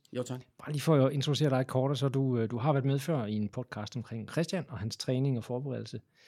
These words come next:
Speaker 2: Christian Lundgaard selvfølgelig. Og, øh, du er, er træner og følger Christian rundt på, øh, til løbene. Og med os har vi selvfølgelig også Bo Balser Nielsen,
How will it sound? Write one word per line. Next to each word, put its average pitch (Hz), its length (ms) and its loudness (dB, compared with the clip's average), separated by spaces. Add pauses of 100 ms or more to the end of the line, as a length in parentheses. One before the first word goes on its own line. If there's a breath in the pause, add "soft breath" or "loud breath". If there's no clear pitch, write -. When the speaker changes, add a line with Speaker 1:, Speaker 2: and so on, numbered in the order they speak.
(220 soft breath)
Speaker 2:
Christian 110 260 -8
Lundgaard 107 400 -6
selvfølgelig. 113 400 -10 (560)
Og, 117 360 0
øh, 110 240 -2
du 110 180 -2
er, 95 220 -4 (320)
er - 120 -14
træner 131 360 0 (180)
og - 140 -16
følger 139 320 -2 (160)
Christian 127 300 -6
rundt 113 280 -8 (120)
på, 101 280 -6
øh, 92 80 -10 (580)
til 101 140 -6
løbene. 110 280 -2 (280 soft breath)
Og 120 100 -2
med 143 160 6
os 156 100 2
har 160 160 2
vi 113 80 -2
selvfølgelig 127 380 0
også 117 220 -4
Bo 135 100 0
Balser 113 320 -2
Nielsen, 170 340 -2